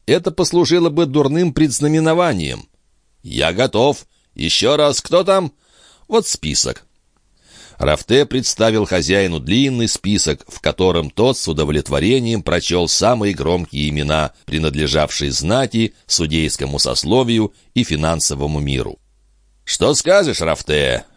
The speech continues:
Я начинаю пользоваться успехом». «Чудеса творятся на белом свете», — отвечал секретарь. «Смотри-ка, Таверне», — произнес маршал, пробегая глазами список. «Что ему здесь нужно?» «Понятия не имею, господин маршал.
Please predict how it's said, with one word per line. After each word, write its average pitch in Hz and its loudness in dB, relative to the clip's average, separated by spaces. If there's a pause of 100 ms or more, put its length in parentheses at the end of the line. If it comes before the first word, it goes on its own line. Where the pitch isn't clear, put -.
Я 98 0
начинаю 170 0
пользоваться 165 0
успехом». 165 0 (680)
«Чудеса 202 2
творятся 98 2
на 90 0
белом 90 0
свете», — 85 0 (140)
отвечал 78 -2
секретарь. 71 -2 (680)
«Смотри-ка, 80 -2
Таверне», — 117 0 (280)
произнес 82 -2
маршал, 87 0
пробегая 78 0
глазами 73 -2
список. 67 -4 (260)
«Что - -4
ему 175 2
здесь 156 0
нужно?» 69 -4 (480)
«Понятия 180 0
не 85 0
имею, 78 0
господин 73 -2
маршал. 67 -2